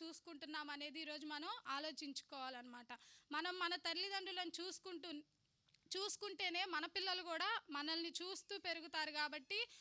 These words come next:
వాళ్ళు కూడా మనం ఒక వృద్ధాప్య దశలోకి వచ్చినప్పుడు మనల్ని చూసుకుంటారు. అంటే, ఆ, మనం ఏ విత్తనాలైతే విత్తుతామో ఆ పంటే కోస్తామని చెప్తారు కదా,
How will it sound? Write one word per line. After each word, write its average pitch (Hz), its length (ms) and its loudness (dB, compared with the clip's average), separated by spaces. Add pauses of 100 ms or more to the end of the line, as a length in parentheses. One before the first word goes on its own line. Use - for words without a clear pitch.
(140)
వాళ్ళు 311 280 4
కూడా 359 400 4 (100)
మనం 311 460 0
ఒక 294 200 -6
వృద్ధాప్య 302 580 -2
దశలోకి 320 460 -4
వచ్చినప్పుడు 311 460 -4
మనల్ని 311 480 0
చూసుకుంటారు. 277 680 -6 (340)
అంటే, 349 500 6
ఆ, 285 400 0 (100)
మనం 311 240 2
ఏ 330 200 6
విత్తనాలైతే 370 640 2
విత్తుతామో 320 520 0
ఆ 311 200 10
పంటే 330 340 2
కోస్తామని 294 580 -2
చెప్తారు 277 340 -4
కదా, 277 280 2